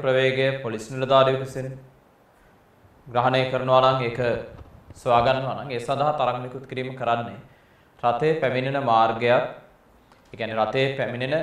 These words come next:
දිශාවට සමාන්තරව. නමුත් අපි යම්කිසි ආකාරයකට මේ පොලිස් නිලධාරියගේ දායකත්වයකින් තොරව රථයක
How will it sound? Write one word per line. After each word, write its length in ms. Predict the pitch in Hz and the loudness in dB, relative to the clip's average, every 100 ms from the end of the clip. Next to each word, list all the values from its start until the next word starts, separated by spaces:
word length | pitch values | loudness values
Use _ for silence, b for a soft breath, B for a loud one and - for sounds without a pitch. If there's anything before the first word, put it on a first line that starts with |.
| 160 - | -4 -14
දිශාවට 480 | 123 - 127 127 - | -6 2 2 2 -4
සමාන්තරව. 560 | 135 135 127 117 95 76 - _ _ _ _ b b b b - | -2 -2 -2 -8 -16 -16 -20 _ _ _ _ b b b b -4
නමුත් 220 | 165 190 - | -4 -2 0
අපි 280 | 147 139 101 - - - - - - - - - - - | 0 -2 -8 -12 -18 -20 -20 -20 -20 -20 -20 -20 -20 -6
යම්කිසි 600 | 117 135 131 139 190 220 185 156 - - - _ - _ _ _ _ _ _ _ _ - _ _ - - _ _ _ _ - - | 6 6 6 -2 -4 -2 -2 -4 -12 -20 -20 _ -20 _ _ _ _ _ _ _ _ -20 _ _ -20 -20 _ _ _ _ -20 -8
ආකාරයකට 760 | 123 131 131 139 139 139 135 143 180 | 2 2 4 4 4 2 -2 -6 -6
මේ 180 | 98 90 87 _ _ _ b b b - | -6 -10 -16 _ _ _ b b b -10
පොලිස් 240 | 123 123 | -8 -6
නිලධාරියගේ 600 | 135 147 151 147 147 143 135 | -6 4 6 6 4 4 4
දායකත්වයකින් 640 | 131 131 131 131 127 123 123 | 4 2 -4 -4 -4 -8 -2
තොරව 260 | 131 139 101 87 - - _ _ _ _ b b b b b _ _ _ - _ b b b | 0 0 -2 -8 -16 -20 _ _ _ _ b b b b b _ _ _ -20 _ b b b
රථයක 300 | 139 131 147 | 0 2 2